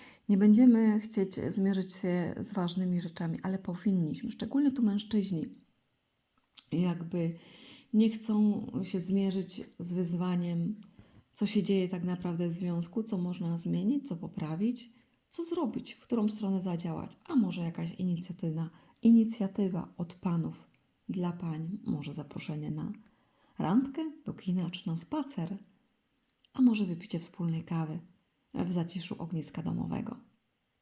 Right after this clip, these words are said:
W uczuciach widać pięknie. Co w zdrowiu? Jeżeli chodzi o zdrowie, przede wszystkim zwróciłabym uwagę tutaj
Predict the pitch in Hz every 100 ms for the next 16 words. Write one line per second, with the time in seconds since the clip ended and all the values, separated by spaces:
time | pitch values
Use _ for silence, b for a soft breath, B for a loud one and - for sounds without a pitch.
0 | _ _ _ _ _ _ _ _ _ B
1 | B B B B B B B B - 381
2 | 294 277 254 254 - - - - - 247
3 | 185 - 277 240 233 226 180 - - -
4 | _ - - _ _ B B B B -
5 | - 220 220 330 392 - 302 359 440 285
6 | 147 - 185 - - - 240 311 370 311
7 | 262 - 202 185 214 233 202 175 156 175
8 | - - - 247 262 262 214 - - 208
9 | 196 180 269 277 247 233 196 185 185 175
10 | - - 160 160 220 277